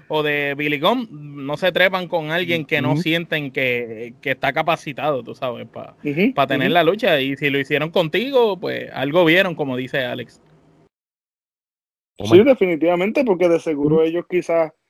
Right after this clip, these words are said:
Speaker 3: le preguntaron qué habrá pasado, ¿entiendes? Como que porque una cosa es verlo y otra cosa es sentir en el ring como tal, eh, cómo esta persona se maneja, cómo esta persona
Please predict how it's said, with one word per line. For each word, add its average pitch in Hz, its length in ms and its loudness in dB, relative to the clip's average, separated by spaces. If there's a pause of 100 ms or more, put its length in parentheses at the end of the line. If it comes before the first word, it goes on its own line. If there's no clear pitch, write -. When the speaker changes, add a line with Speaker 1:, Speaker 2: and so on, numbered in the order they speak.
(100)
Speaker 3:
le 170 120 0
preguntaron 160 760 -2
qué 156 360 -2
habrá 147 240 -4
pasado, 151 400 -10
¿entiendes? 147 480 -8
Como 135 340 -10
que 131 140 2
porque 135 480 2 (300)
una 170 280 6
cosa 180 280 6
es 147 120 2
verlo 170 460 4
y 160 80 0
otra 156 240 -4
cosa 160 260 -8
es 151 80 -12
sentir 151 460 -4
en 147 160 0
el 131 80 -6
ring 143 340 -4
como 135 360 -2
tal, 131 320 2 (460)
eh, 131 240 2
cómo 147 180 4
esta 143 180 8
persona 143 420 4
se 151 120 0
maneja, 139 500 0
cómo 143 200 2
esta 143 140 2
persona 135 640 2